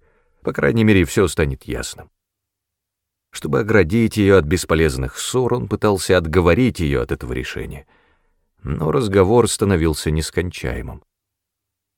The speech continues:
Она все время приводила одни и те же аргументы, и Поль уж было смирился с тем, что, наконец, пусть и неохотно скажет ей:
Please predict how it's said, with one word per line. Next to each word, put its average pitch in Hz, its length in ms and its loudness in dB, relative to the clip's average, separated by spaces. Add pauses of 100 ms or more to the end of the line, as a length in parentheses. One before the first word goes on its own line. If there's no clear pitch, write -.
(220)
Она - 180 -6
все 131 220 -2
время 120 340 2
приводила 95 520 0
одни 95 360 2
и 90 60 0
те 98 160 0
же 82 160 2
аргументы, 87 720 0
и 73 200 -2
Поль 143 260 -8
уж 107 100 -6
было - 240 -6
смирился 110 760 0
с - 120 -6
тем, 113 200 -4
что, 104 240 -4
наконец, 87 440 -2
пусть - 200 -6
и 110 60 -4
неохотно 92 600 -2
скажет 92 460 -2
ей: 95 320 2